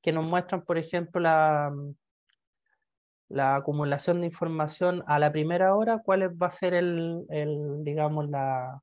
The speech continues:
la altura máxima, digamos, eh, de inundación. Después en dos horas, tres horas, etcétera, eh, en las distintas grillas, la grilla uno, la grilla dos, la grilla tres y la grilla cuatro. ¿ya? En el fondo la que a nosotros nos interesa finalmente es la grilla cuatro, ¿ya?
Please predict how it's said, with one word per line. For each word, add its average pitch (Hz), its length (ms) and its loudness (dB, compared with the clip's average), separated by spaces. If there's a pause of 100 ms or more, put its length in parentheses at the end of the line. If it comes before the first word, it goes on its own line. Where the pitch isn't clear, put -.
(120)
la 139 80 0
altura 147 380 0
máxima, 165 500 -2
digamos, 151 680 0 (840)
eh, 123 300 -4
de 135 140 -2
inundación. 139 680 -4 (160)
Después - 300 -4
en 131 60 -4
dos 139 120 -2
horas, 165 380 2
tres 151 160 2
horas, 160 240 2
etcétera, 147 600 -6
eh, 143 280 -2
en 151 120 2
las 147 120 4
distintas 170 720 0
grillas, 127 340 -2 (120)
la 127 140 -2
grilla 139 280 0
uno, 170 380 0
la 151 100 2
grilla 143 280 -2
dos, 147 220 -4
la 147 80 -4
grilla 143 300 -6
tres 139 280 -6
y - 20 -6
la 135 100 -4
grilla 131 260 -4
cuatro. - 360 -14 (260)
¿ya? 143 220 -4 (420)
En 147 80 0
el 147 60 0
fondo 180 260 2
la 170 140 4
que 165 60 0
a 156 40 -2
nosotros 165 320 -6
nos 170 100 -2
interesa 165 400 -4
finalmente 160 560 -10
es 165 40 -8
la 156 100 -4
grilla 156 360 -4
cuatro, - 320 -2 (220)
¿ya? 160 300 -8